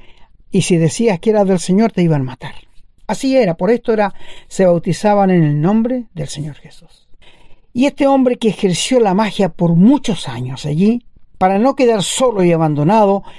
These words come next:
se hizo pasar por un cristiano. ¿Qué te parece? Como hay muchos hoy día, hay muchos cristianos falsificados en todas las iglesias. ¿O tú piensas que todos los que están en una iglesia son hijos de Dios?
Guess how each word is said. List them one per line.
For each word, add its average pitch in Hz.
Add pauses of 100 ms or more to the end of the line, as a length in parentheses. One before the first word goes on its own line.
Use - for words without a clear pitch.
se -
hizo 240
pasar 254 (400)
por 160
un 160
cristiano. - (720)
¿Qué 208
te 185
parece? -
Como 226
hay 240
muchos 294
hoy 247
día, 285 (640)
hay 220
muchos 247 (440)
cristianos 233
falsificados 220 (240)
en 202
todas 277
las 240
iglesias. 226 (640)
¿O 208
tú 220
piensas 202
que 160
todos 220
los 208
que 196
están 190 (240)
en 190
una 185
iglesia 180
son 190 (100)
hijos 202
de 165
Dios? 240